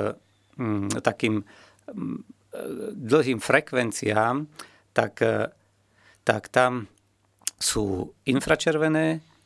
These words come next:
vlny, infračervené žiarenie a potom je mikrovlnné a rádiové. To mikrovlnné a rádiové, to dávame dohromady, spolu na to používame rovnaké, em, detektory a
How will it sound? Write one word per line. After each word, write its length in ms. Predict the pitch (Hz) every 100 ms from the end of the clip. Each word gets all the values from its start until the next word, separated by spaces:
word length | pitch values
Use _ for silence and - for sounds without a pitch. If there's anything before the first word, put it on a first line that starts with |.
| -
vlny, 400 | 127 135 143 135
infračervené 560 | 107 127 135 151 139 139
žiarenie 440 | 135 135 135 135
a 80 | -
potom 400 | - 131 - 117
je 320 | 107 101 98
mikrovlnné 720 | 98 113 127 135 120 120 113 113
a 80 |
rádiové. 480 | 104 98 107 98 90
To 160 | 92 104
mikrovlnné 480 | 139 139 131 131 107
a 80 |
rádiové, 520 | 101 120 127 127 120 117 - -
to 80 | -
dávame 320 | 113 117 101
dohromady, 480 | 92 131 135 131 123
spolu 320 | 110 - 135
na 160 | 127 117
to 80 | 110
používame 480 | 120 113 117 104 104
rovnaké, 480 | 120 120 - 107 - - - - -
em, 260 | 123 104 -
detektory 800 | - - 120 151 - 147 151 170 - - - _
a 460 | - 113 110 110